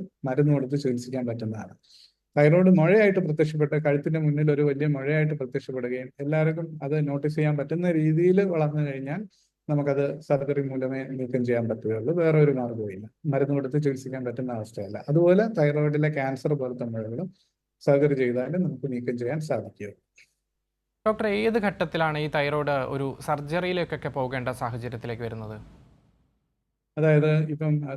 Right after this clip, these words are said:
Speaker 1: തൈറോയിഡ് ഗ്രന്ഥി അമിതമായിട്ട് വളർന്ന് സൗണ്ടിന് വ്യത്യാസം വരിക, അല്ലെങ്കിൽ വിഴുങ്ങാൻ തടസ്സമായിട്ട് വരിക, ശ്വാസനാളം ഞെരുക്കിയിട്ട് ശ്വാസതടസ്സം ഉണ്ടാകുക, ഇങ്ങനെയുള്ള ബുദ്ധിമുട്ടുകൾ, അതായത് പ്രഷർ സിംറ്റംസ്, ഇത് കാരണം അടുത്തുള്ള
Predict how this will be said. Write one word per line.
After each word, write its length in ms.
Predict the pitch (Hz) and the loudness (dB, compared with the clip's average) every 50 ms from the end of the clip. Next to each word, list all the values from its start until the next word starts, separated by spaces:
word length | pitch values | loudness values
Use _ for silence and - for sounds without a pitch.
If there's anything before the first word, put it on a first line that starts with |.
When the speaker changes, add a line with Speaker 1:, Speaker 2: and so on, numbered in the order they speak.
| 131 151 | -2 0
Speaker 1:
തൈറോയിഡ് 260 | 139 139 143 147 143 | 2 2 2 2 0
ഗ്രന്ഥി 300 | 139 143 143 143 143 147 | -2 -2 -2 0 0 0
അമിതമായിട്ട് 560 | 135 135 135 139 143 143 143 143 139 135 135 | 0 0 -2 -2 -2 0 0 0 -2 -2 -4
വളർന്ന് 380 | 131 127 123 123 120 120 127 131 135 - _ | -4 -4 -4 -6 -6 -6 -8 -8 -10 -12 _
സൗണ്ടിന് 440 | - - 139 135 139 143 151 151 151 | -8 -4 -2 0 0 2 4 6 6
വ്യത്യാസം 480 | 147 135 - - 131 131 127 - 131 123 | 6 4 4 4 2 2 2 0 -6 -6
വരിക, 220 | 120 113 113 117 | -4 -4 -4 -4
അല്ലെങ്കിൽ 600 | 120 123 123 - - 143 131 139 139 139 139 131 | -4 -6 -8 -8 -6 -4 -2 -2 -2 -2 -2 -2
വിഴുങ്ങാൻ 440 | 127 131 135 139 135 139 147 147 143 | -2 -4 -4 -4 -2 0 2 2 2
തടസ്സമായിട്ട് 480 | 139 127 123 123 - 127 120 120 123 113 | 2 0 -2 -2 -4 -4 -6 -4 -6 -6
വരിക, 240 | 113 117 120 120 117 | -6 -6 -4 -6 -6
ശ്വാസനാളം 680 | 120 - 143 135 139 147 - 151 143 143 143 139 135 | -4 -2 -2 -2 -2 -2 0 0 2 2 2 0 0
ഞെരുക്കിയിട്ട് 480 | 139 131 127 123 123 131 131 127 139 131 | -2 -4 -4 -4 -2 -4 -2 -2 -2 -4
ശ്വാസതടസ്സം 640 | 120 - 135 131 123 - 151 135 131 127 - - 127 | -2 -2 -4 -4 -4 -2 -2 0 0 0 -2 -4 -6
ഉണ്ടാകുക, 480 | 120 117 113 104 113 113 117 117 117 - _ _ _ _ _ _ _ _ _ _ _ _ _ _ _ _ - | -4 -4 -4 -4 -4 -4 -4 -6 -8 -10 _ _ _ _ _ _ _ _ _ _ _ _ _ _ _ _ 2
ഇങ്ങനെയുള്ള 380 | 160 160 165 156 147 143 139 | 2 4 6 6 6 6 6
ബുദ്ധിമുട്ടുകൾ, 540 | 135 135 127 123 123 123 120 120 117 117 127 | 4 2 2 2 0 -2 -2 -2 -2 -4 -4
അതായത് 380 | 127 - 147 151 147 147 156 151 | -2 2 4 6 6 6 6 4
പ്രഷർ 280 | 156 165 156 156 196 | 4 2 4 4 2
സിംറ്റംസ്, 500 | 185 185 165 123 117 123 113 - - - | 0 0 -2 -4 -6 -6 -8 -10 -6 -4
ഇത് 220 | 147 151 156 175 165 | 0 2 4 4 4
കാരണം 440 | 160 143 143 143 143 160 185 185 175 | 4 2 2 0 -2 -2 -2 -2 2
അടുത്തുള്ള 480 | 147 156 156 156 151 143 147 180 - | 2 2 4 4 4 4 2 0 -4